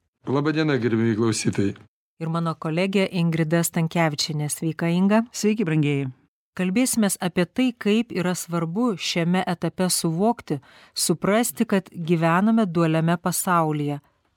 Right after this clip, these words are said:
Speaker 2: kad geri ir blogi dalykai yra nedalomi. Kaip pats autorius rašė savo pirmojoje knygelėje, moneta turi dvi puses: herbą ir skaičių. Prašau, Inga.
Speaker 3: Augustinai,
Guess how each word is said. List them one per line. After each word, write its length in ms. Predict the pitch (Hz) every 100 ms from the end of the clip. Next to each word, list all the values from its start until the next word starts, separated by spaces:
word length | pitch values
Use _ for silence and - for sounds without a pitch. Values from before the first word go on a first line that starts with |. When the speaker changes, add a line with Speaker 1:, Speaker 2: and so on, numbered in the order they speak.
| 185
Speaker 2:
kad 160 | 160
geri 320 | 156 165 185 214
ir 100 | 190
blogi 240 | 170 165
dalykai 540 | 190 170 170 196 196 175
yra 240 | 170 180
nedalomi. 720 | 180 175 180 185 160 151 147 139 _ _ _ -
Kaip 140 | 165 175
pats 220 | 175 -
autorius 460 | 190 190 170 165 -
rašė 380 | 175 175 - 165
savo 240 | 185 170
pirmojoje 680 | 160 170 170 175 175 165 165
knygelėje, 680 | 170 160 165 185 196 185 175 _ _ _ - 180
moneta 480 | 175 170 156 180
turi 300 | 202 226 226 -
dvi 320 | 156 160 160
puses: 640 | - 170 - 151 - - _ -
herbą 640 | 160 151 170 226 262 269 _ -
ir 160 | 202
skaičių. 540 | - - 185 143 - 156 - _ _ -
Prašau, 320 | 180 170 185 156
Inga. 240 | 147 147 - _ _ _ _ _ _ _ _ _ _ _ _ _ _ _ -
Speaker 3:
Augustinai, 540 | 165 160 - 185 156